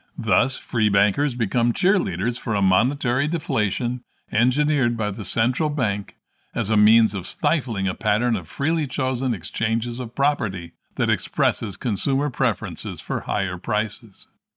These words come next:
The position of free bankers is not only erroneous, but paradoxical as well.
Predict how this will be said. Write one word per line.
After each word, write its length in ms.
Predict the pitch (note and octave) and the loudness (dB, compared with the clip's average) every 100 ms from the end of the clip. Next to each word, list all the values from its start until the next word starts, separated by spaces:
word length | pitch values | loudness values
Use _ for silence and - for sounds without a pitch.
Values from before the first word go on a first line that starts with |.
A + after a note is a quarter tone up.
| _ _ _ _ _ _ _ | _ _ _ _ _ _ _
The 100 | B2+ | -4
position 560 | - B2 G#2+ G#2+ A#2+ G#2 | 0 0 2 2 2 0
of 140 | G2 | 0
free 240 | - A#2+ | 0 2
bankers 500 | G2+ G#2+ A#2 D#3 D3 | 2 2 0 0 -2
is 160 | A2 D#2+ | -2 -4
not 320 | E2+ G2+ G#2+ | 0 2 4
only 320 | G2+ G2+ G2+ | 2 2 0
erroneous, 720 | G2+ F#2+ G2 A#2+ C3+ D#3 D3+ - _ _ _ - | 0 0 2 2 2 0 -4 -8 _ _ _ -4
but 160 | E3 | -4
paradoxical 960 | - F3 E3+ E3 D#3+ C3+ F#2+ - F#2 G#2 | 2 2 4 4 2 2 -6 -4 -2 0
as 180 | G#2 | 0
well. 460 | A2+ A2 F#2+ D2 D#2 | 0 2 0 -4 -16